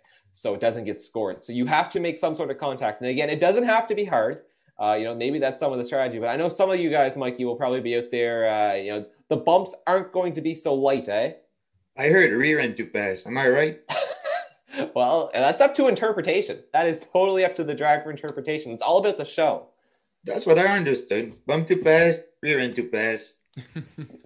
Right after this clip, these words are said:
Speaker 1: Well, that, that, you know, six of one, half
Speaker 2: Just
Speaker 1: dozen
Speaker 2: saying.
Speaker 1: of the other. Yeah, exactly.
Speaker 2: Okay.
Speaker 1: Um, uh, so, so that's gonna be one of your favorites.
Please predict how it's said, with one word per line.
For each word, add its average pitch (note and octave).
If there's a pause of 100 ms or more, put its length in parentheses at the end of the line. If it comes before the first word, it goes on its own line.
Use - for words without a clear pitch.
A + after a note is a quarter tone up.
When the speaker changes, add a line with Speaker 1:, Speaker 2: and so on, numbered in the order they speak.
(140)
Speaker 1:
Well, D3
that, C#3
that, C3
you C3
know, F#3 (760)
six E3+
of D#3+
one, F3
half E3+
Speaker 2:
Just D#3
Speaker 1:
dozen E3
Speaker 2:
saying. D3
Speaker 1:
of C#3+
the C#3+
other. F3 (180)
Yeah, G3
exactly. F#2+ (440)
Speaker 2:
Okay. B2
Speaker 1:
Um, B2
uh, A#2+ (560)
so, F3+
so F3
that's G#3+
gonna A3
be E3
one D3
of C3+
your A2+
favorites. F#2